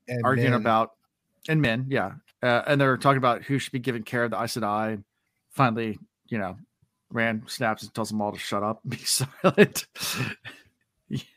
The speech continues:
Speaker 2: And Perrin's a little shocked that also the Aes Sedai that are, that Sorn Finley come with, uh, so, some of the other ones come up with Rand as well. He's a little shocked by that,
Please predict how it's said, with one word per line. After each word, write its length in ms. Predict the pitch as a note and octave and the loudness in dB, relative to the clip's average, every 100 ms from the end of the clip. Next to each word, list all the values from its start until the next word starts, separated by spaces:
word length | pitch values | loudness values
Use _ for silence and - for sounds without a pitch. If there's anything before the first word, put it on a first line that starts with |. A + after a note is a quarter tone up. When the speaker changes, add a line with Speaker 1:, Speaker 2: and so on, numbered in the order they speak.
| _ - - - | _ -8 -8 -6
Speaker 2:
And 180 | D3+ - | -6 4
Perrin's 240 | E4+ F4 | 6 6
a 20 | D#4+ | 6
little 80 | |
shocked 340 | G#3 - E3+ - | 4 8 8 8
that 220 | D3 C#3 - - - | 4 4 -12 -18 4
also 220 | D#3 E3 F3+ | 6 8 8
the 80 | D#3 | 6
Aes 160 | D3 | 6
Sedai 240 | E3 E3+ C#3 | 6 6 6
that 140 | B2+ | 2
are, 140 | A#2+ - | 0 -2
that 140 | D3 A#2+ | -4 -2
Sorn 160 | C3+ | -4
Finley 420 | A#2+ C#3+ C3 A2 G#2 | -2 -2 0 -2 -6
come 260 | - G#2+ | -4 -4
with, 220 | G2+ - | -4 -6
uh, 180 | G#2+ F#2+ G#2+ _ _ _ _ _ - | -6 -6 -8 _ _ _ _ _ -4
so, 200 | B2+ - | -4 -2
some 160 | - B2 | -6 -2
of 40 | |
the 60 | A#2 | -2
other 100 | G#2 | -2
ones 260 | G#2 - | -4 -8
come 280 | - C3 G2+ - | -4 -2 -2 -6
up 120 | G#2+ - | -10 -8
with 240 | G#2+ - _ _ _ _ - | -14 -14 _ _ _ _ -10
Rand 220 | G#2+ F#2 | -8 -8
as 120 | F#2 | -10
well. 200 | F#2+ F2 | -8 -8
He's 180 | F2 G2 | -8 -12
a 60 | G2 | -10
little 180 | G2 F#2 - _ _ _ _ | -10 -12 -18 _ _ _ _
shocked 340 | - G#2+ - | -4 -4 -2
by 80 | F#2+ | -8
that, 220 | F2 E2 | -8 -10